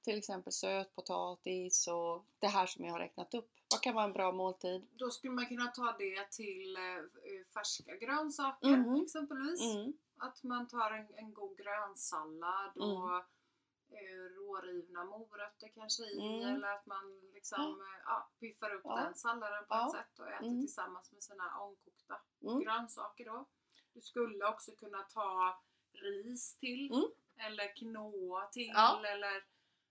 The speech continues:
Speaker 2: eh, ja, allt sånt här, eh, som är, vad heter det? Eh,
Speaker 1: Glutenfritt.
Speaker 2: ja,
Speaker 1: Mm.
Speaker 2: glutenfria,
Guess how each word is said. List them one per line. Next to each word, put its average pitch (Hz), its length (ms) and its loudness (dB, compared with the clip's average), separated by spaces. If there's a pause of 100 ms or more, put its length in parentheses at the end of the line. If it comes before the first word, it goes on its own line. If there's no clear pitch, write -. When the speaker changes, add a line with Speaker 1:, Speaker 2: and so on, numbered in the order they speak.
(140)
Speaker 2:
eh, 101 300 -12 (1300)
ja, - 220 0 (120)
allt 196 160 -2
sånt 202 200 -6
här, 175 340 4
eh, 170 360 -2 (240)
som 180 240 -10
är, 165 300 -4 (2250)
vad - 100 -20
heter - 220 -18
det? 165 60 -12
Eh, 160 120 -12 (1000)
Speaker 1:
Glutenfritt. 180 600 0
Speaker 2:
ja, 220 280 12
Speaker 1:
Mm. 214 100 0
Speaker 2:
glutenfria, 190 840 -2